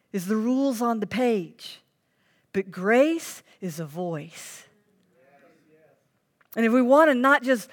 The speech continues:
fly without incident, but land safely, we need to become intensely interested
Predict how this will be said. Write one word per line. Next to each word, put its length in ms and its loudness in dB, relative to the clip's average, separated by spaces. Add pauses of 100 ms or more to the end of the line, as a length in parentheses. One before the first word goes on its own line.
(120)
fly 440 4
without 360 2
incident, 520 0
but 120 -4
land 480 2
safely, 640 2 (220)
we 80 0
need 200 4
to 40 -2
become 380 2
intensely 1040 0
interested 800 -2